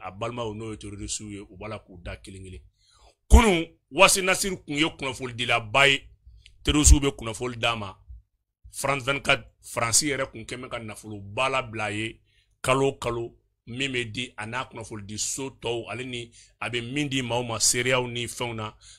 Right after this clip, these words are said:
a kun t'i jɔ fo sefa wari miliyɔn kɛmɛ saba a n'a kun ka yan fɛn na.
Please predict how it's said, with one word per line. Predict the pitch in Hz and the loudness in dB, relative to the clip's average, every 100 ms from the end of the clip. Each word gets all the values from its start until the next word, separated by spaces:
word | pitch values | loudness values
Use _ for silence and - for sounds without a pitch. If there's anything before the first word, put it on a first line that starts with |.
| - | -14
a | |
kun | 123 113 | -14 -12
t'i | 107 120 | -12 -10
jɔ | 110 | -10
fo | 113 | -8
sefa | 107 110 113 | -8 -8 -8
wari | 117 120 | -8 -10
miliyɔn | 117 113 113 110 | -10 -10 -10 -12
kɛmɛ | 101 107 | -14 -10
saba | 107 104 107 | -8 -8 -10
a | 104 | -12
n'a | 104 110 | -10 -12
kun | 98 | -12
ka | 90 | -10
yan | 87 | -10
fɛn | 85 92 | -10 -14
na. | 85 | -14